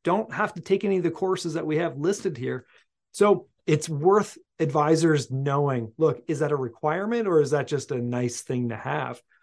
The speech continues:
Because if it's a nice thing to have, you can open yourself up to a, a whole new world of, of, uh, solutions that are not just listed there, which tend to be courses, traditional courses.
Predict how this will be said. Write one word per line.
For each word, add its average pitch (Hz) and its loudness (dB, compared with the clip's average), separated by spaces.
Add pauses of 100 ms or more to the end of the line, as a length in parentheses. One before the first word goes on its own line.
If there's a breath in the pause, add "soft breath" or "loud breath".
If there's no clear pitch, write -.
(300)
Because 180 4 (360)
if 185 0
it's 214 -2
a 208 0
nice 247 -4
thing 220 -2
to 180 -4
have, 240 -8 (400)
you 175 -2
can 220 2
open 226 -2
yourself 220 -2
up 226 -2
to 160 4
a, 139 0
a 143 -6
whole 196 4 (260 loud breath)
new 180 6
world 156 4
of, 127 -6 (100)
of, 135 -4 (140)
uh, 147 -10
solutions 156 4
that 139 2
are 135 2
not 139 2
just 139 -2
listed 123 -4
there, 120 -2 (180 loud breath)
which 185 4
tend 214 2
to 208 0
be 156 -4 (800)
courses, 131 -2
traditional 139 -2
courses. 156 -4